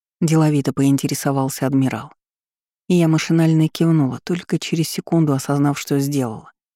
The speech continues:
Но отступать теперь было поздно. Мужчина подхватил меня, помогая забраться внутрь, и тело снова отреагировало жаром на его прикосновение. Похоже, этот час с ним во флайере будет очень и очень непростым.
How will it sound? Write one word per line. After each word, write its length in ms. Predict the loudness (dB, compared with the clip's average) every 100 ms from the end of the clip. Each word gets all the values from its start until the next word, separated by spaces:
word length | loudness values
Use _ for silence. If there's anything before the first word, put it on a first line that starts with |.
| _ _ -2
Но 160 | 2 2
отступать 460 | 0 -8 -2 -2 -2
теперь 320 | -4 0 2
было 220 | 2 0
поздно. 500 | 0 -2 -2 -6 -14 _ _ _ _ _
Мужчина 340 | -4 0 0 -2
подхватил 500 | -4 -4 -4 -2 -2
меня, 260 | 2 0
помогая 460 | 0 0 2 2 2
забраться 540 | 0 0 -2 -4 -4
внутрь, 420 | 0 0 -2 -2 -4
и 60 |
тело 320 | -4 -2 -2
снова 400 | -2 -2 -2 0
отреагировало 760 | -4 -2 -2 0 -2 0 0 0
жаром 400 | 0 -2 0 0
на 100 | 0
его 160 | 0
прикосновение. 840 | -4 -6 -8 -4 -2 -2 -4 -10 -20 _ _ _ _ _ _ _ _ _ _ _ _ _
Похоже, 380 | -20 -8 -4 -4
этот 240 | -4 -8
час 320 | -6 -8 -8
с 140 | -6 -2
ним 200 | 0 0
во 140 | -2
флайере 400 | -4 -4 -2 -2
будет 360 | -2 -4 -6 -8
очень 440 | -10 -8 0 2
и 60 | 2
очень 340 | 0 0 0
непростым. 640 | 0 -2 -6 -6 -12 -16